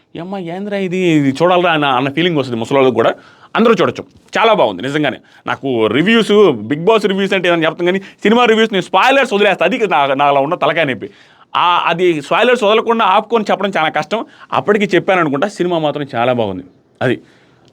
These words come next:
no doubt. మీరు ఎక్స్‌పెక్టేషన్స్ పెట్టుకొని సెకండ్ హాఫ్లో వెళ్ళండి, ఫస్ట్ హాఫ్లో మాత్రం ఎక్స్‌పెక్టేషన్స్ పెట్టుకోవద్దు. ఓకే, so so-గా ఉంటుంది. సెకండ్ హాఫ్ చాలా బాగుంది, overall-గా గుడ్, గుడ్ మూవీ. ఓకే, కొత్తగా చూసే వాళ్ళు సబ్స్క్రైబ్ చేయండి.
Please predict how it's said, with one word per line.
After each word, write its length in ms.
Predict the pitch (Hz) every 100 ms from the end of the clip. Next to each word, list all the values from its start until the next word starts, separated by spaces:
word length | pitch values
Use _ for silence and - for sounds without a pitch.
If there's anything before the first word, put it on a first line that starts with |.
| -
no 60 | 156 160
doubt. 160 | 104 - _ _ -
మీరు 120 | 156 170
ఎక్స్‌పెక్టేషన్స్ 500 | - 208 196 180 165
పెట్టుకొని 340 | 147 - 165 233 - - _ -
సెకండ్ 280 | 139 208 196
హాఫ్లో 280 | 190 190 240 - - _
వెళ్ళండి, 340 | 147 156 131 240 -
ఫస్ట్ 200 | 151 -
హాఫ్లో 220 | 190 190 165
మాత్రం 160 | 165 156
ఎక్స్‌పెక్టేషన్స్ 420 | - 175 180 151
పెట్టుకోవద్దు. 380 | 135 127 113 160 - - - _ _ _
ఓకే, 140 | 147 160 165
so 80 | 160
so-గా 180 | 175 147
ఉంటుంది. 180 | 139 196
సెకండ్ 180 | 135 175
హాఫ్ 120 | 175 -
చాలా 180 | 107 104
బాగుంది, 240 | 90 80 - _ -
overall-గా 340 | 190 185 190 170
గుడ్, 160 | 139 131 - 135
గుడ్ 140 | 131
మూవీ. 160 | 107 - _ _ 175
ఓకే, 140 | 180 277 - _ _ _ _
కొత్తగా 220 | - 202 254
చూసే 120 | 214
వాళ్ళు 140 | 220 196
సబ్స్క్రైబ్ 320 | 175 226 196
చేయండి. 280 | 190 170 190